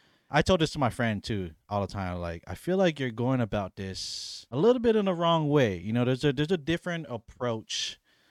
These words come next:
to how you wanna get your word across, or how you wanna get your message across. You know what I mean? Like, there was so much negative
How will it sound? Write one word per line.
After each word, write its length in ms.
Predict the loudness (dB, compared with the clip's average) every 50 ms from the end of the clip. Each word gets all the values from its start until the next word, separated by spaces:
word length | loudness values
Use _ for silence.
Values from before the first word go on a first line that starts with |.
| _ _
to 580 | -8 -4 -2 0 0 0 0 -2 -2 -4 -8 -10 -8
how 200 | -4 -2 0 0
you 120 | 0 0
wanna 200 | -2 -2 -4 -4
get 360 | -6 -6 -6 -6 -6 -6 -6 -6
your 140 | -4 -4 -4
word 280 | -4 -6 -6 -6 -6
across, 580 | -8 -10 -12 -8 -8 -6 -6 -6 -6 -8 -8 -10
or 180 | -10 -12 -12 -14 _ _ -20 _ _ _ _ -2
how 100 | 0 2
you 120 | 2 2
wanna 160 | 0 -2 -2 -4
get 180 | -4 -6 -6 -6
your 60 | -6
message 420 | -4 -2 -2 -2 -2 -4 -6 -6 -8
across. 520 | -6 -4 -2 -2 -2 -2 -4 -8 -8 -8
You 100 | -6 -6
know 100 | -4 -4
what 60 | -4
I 40 | -4
mean? 180 | -4 -4 -4 -4
Like, 200 | -6 -6 -4 -2
there 100 | -2 0
was 120 | 0 0
so 200 | 0 0 0 0
much 260 | 0 -2 -4 -4 -4
negative 500 | -2 0 0 0 -2 -2 -4 -4 -4 -6